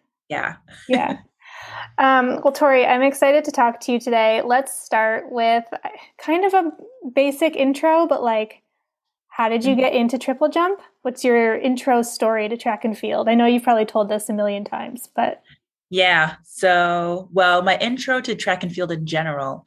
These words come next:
Speaker 1: is I knew I wanted to do track and field long before I actually was able to do it. I knew I could do it in the sixth grade. That's when it was allowed. And I was like, "I can't wait to do track and field. I'm gonna be faster than all the boys." Like, that was my motivation to do track and field.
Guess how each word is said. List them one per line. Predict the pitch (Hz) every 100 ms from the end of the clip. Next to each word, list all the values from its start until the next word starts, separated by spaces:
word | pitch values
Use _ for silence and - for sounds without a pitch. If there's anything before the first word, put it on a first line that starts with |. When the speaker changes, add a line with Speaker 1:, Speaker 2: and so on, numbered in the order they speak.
| - _ _ -
Speaker 1:
is | 147 147 143 143 143 -
I | 160 180 208 233 240 240
knew | 160 165 180
I | 170
wanted | 160 160
to | 160
do | 147
track | - 147 147
and | -
field | 143 143 139 -
long | 143 151 165 185 175
before | 165 - 160 151 143 147 - _ - _ -
I | 160
actually | 156 151 156 - 151 147
was | 151 147
able | 151 147
to | 151 -
do | 147 143
it. | 196 208
I | 165
knew | 175
I | 180
could | 180 175
do | 170
it | -
in |
the | 151
sixth | - 156 -
grade. | 165 151 156 170 _ _
That's | 156 160 185
when | 170
it |
was | 160
allowed. | 156 151 135 135 - - - - -
And | 151 147
I | 143
was | 143
like, | 139 -
"I | 170
can't | - 160
wait | 151
to | 156
do | 160
track | 151 143 156
and | -
field. | 156 151 151 -
I'm | 160
gonna | 165
be | 151 -
faster | 175 165 - 170
than | 151 -
all | 170 196
the | 202
boys." | 170 170 170 165 165 165 165 -
Like, | 139 -
that | 170 214
was | 190
my | 165
motivation | 160 151 143 143 143
to | 139
do | 135
track | - 127
and | 127
field. | 127 117 -